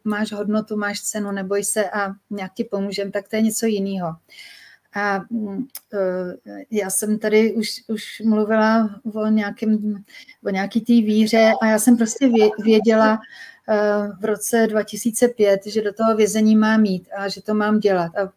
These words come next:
pořád jsem, eh, teda říkala Pánu Bohu, ať se vymyslí něco lepšího pro mě, že to ne.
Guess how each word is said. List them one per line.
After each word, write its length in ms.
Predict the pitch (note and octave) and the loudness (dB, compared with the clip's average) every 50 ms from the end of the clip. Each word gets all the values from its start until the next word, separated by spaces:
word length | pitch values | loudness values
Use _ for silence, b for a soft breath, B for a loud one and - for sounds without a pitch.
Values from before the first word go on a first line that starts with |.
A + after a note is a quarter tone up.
| - - | -16 -10
pořád 280 | G#3 G#3 G3+ G3+ G3+ | -6 -4 -4 -4 -4
jsem, 280 | - A3 A3 G#3+ G#3+ G#3+ B B B B B B B - G#3+ | -6 -4 -2 -2 -2 -2 B B B B B B B -10 -10
eh, 320 | G#3 G3+ G3+ G3+ G3 F#3+ - | -8 -6 -6 -8 -8 -10 -10
teda 360 | - G#3+ G#3+ G#3 G#3+ G#3 G3 G3 A3 - | -8 -4 -2 -2 -2 -2 -4 -8 -14 -8
říkala 400 | - G#3+ G#3 - G#3+ G#3+ A3 G#3+ | -8 -8 -4 0 2 2 2 2
Pánu 320 | G#3+ G#3+ G3+ G3+ G#3+ G#3+ | 2 0 0 0 0 0
Bohu, 240 | F#3+ G#3 G3 G3+ G#3 | 0 0 0 2 0
ať 140 | G#3 G3+ - | 0 0 -2
se 120 | - G#3+ | -4 -4
vymyslí 380 | G#3 G#3 G#3 G3+ - - A3 G#3+ | -4 -4 -4 -6 -4 -2 0 0
něco 300 | G#3+ G#3 G#3 - A#3+ A3+ | 0 0 -2 -2 0 0
lepšího 460 | A3 G#3+ - - - A3 G#3 G#3 G#3 | 0 0 -2 -4 -2 0 0 0 0
pro 180 | G#3 G3+ G3+ G3 | 0 0 0 0
mě, 180 | G3+ G3+ G3+ | 0 -4 -4
že 140 | G3 G#3 G#3 | -4 -4 -6
to 160 | - - G#3 | -4 -4 -4
ne. 260 | G3+ F#3+ F3+ F3+ F3+ | -2 -2 -4 -4 -6